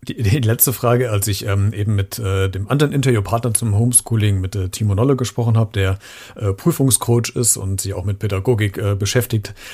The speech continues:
hab ich ihn auch die Frage gestellt, ähm, was er oder wie es, er es einschätzt, wenn wir dieses Szenario spielen, dass nach den Osterferien die Schulen wieder komplett offen haben, also was ein Szenario ist an dieser Stelle, was wir nicht wissen, ob es klappt,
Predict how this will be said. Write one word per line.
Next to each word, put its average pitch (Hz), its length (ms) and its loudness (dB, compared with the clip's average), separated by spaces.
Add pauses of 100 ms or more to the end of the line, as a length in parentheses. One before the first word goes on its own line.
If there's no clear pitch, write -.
(140)
hab 117 160 0
ich 107 100 0
ihn 117 100 -2
auch 127 100 2
die 123 120 -2
Frage 120 380 2
gestellt, 110 640 2
ähm, 104 520 4 (300)
was 113 380 2
er 127 220 6
oder 110 180 4
wie 123 100 6
es, 123 160 4
er 120 300 4
es 139 200 -2
einschätzt, 127 500 2
wenn 107 120 2
wir 107 80 2
dieses 98 260 2
Szenario 113 500 2
spielen, 107 340 2
dass 98 220 0
nach 110 160 2
den 110 100 -4
Osterferien 110 600 2
die 98 120 0
Schulen 110 280 0
wieder 98 180 0
komplett 95 280 -4
offen 143 260 2
haben, 131 280 4 (260)
also - 200 -4
was - 140 2
ein 98 40 0
Szenario 113 560 2
ist 139 140 2
an 107 100 0
dieser 110 200 2
Stelle, 117 340 2
was - 160 -8
wir 92 60 -6
nicht 87 160 -10
wissen, 101 200 -2
ob 85 80 -10
es 85 140 -10
klappt, - 260 2